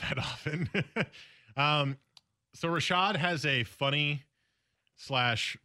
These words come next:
sad slash not all that surprising story from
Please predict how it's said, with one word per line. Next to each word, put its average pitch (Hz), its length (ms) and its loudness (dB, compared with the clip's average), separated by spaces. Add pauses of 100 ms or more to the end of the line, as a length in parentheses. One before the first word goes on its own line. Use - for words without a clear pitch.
(220)
sad 123 500 0
slash 107 600 -4 (400)
not 123 280 2
all 123 120 0
that 113 140 0
surprising 110 460 -2
story 107 400 -2
from 95 480 -4